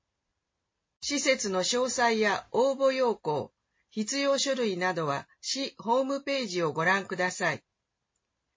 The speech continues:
選考方法、一次選考、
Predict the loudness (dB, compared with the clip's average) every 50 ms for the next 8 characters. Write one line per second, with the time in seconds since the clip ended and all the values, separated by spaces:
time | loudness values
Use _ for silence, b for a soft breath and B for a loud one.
0 | _ _ -14 -2 0 2 2 2 0 0 2 2 2 2 0 0 0 0 0 -2
1 | -4 -6 -6 -6 -6 -8 -10 _ _ _ _ _ _ _ _ _ _ _ _ _
2 | -4 -2 0 0 -2 -2 -4 -4 0 0 0 0 0 -2 -4 -4 -4 -4 -4 -6